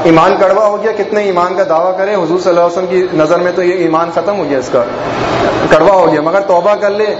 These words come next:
اب آئندہ پکا ارادہ کرے، غصہ آئے اس کو پی جاؤں گا۔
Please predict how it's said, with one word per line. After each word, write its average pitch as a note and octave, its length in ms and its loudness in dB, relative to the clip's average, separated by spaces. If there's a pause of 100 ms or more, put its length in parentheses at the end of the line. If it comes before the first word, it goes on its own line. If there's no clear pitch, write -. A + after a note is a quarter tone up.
(540)
اب E3 220 4
آئندہ F#3 420 2
پکا A3 240 0
ارادہ G3 380 2
کرے، G#3 200 -2
غصہ E3+ 360 0
آئے F#3+ 200 2
اس G3 100 -6
کو G3+ 80 0
پی G3 200 -2
جاؤں D#3 260 -2
گا۔ B2 100 -2